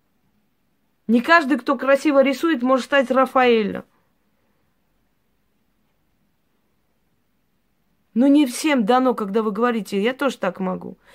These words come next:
Не каждый, кто носил корону, мог оставить след в истории как великий правитель. Не каждый, кто был рождён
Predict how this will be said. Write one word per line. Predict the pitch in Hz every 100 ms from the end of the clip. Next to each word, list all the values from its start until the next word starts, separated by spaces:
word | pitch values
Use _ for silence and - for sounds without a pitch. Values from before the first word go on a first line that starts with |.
| _
Не | 240 254
каждый, | 302 277 247
кто | - 262
носил | 262 247 269 240
корону, | 262 277 262 240
мог | 233 233
оставить | 240 - 247 226 202 - - _
след | - 247 254 277 226
в |
истории | 233 - 240 220
как | 214 196
великий | 214 220 220 214
правитель. | 208 208 202 185 - - _ _ _ -
Не | 226 254
каждый, | 285 269 214 -
кто | 247
был | 208 233 233
рождён | 233 208 262 294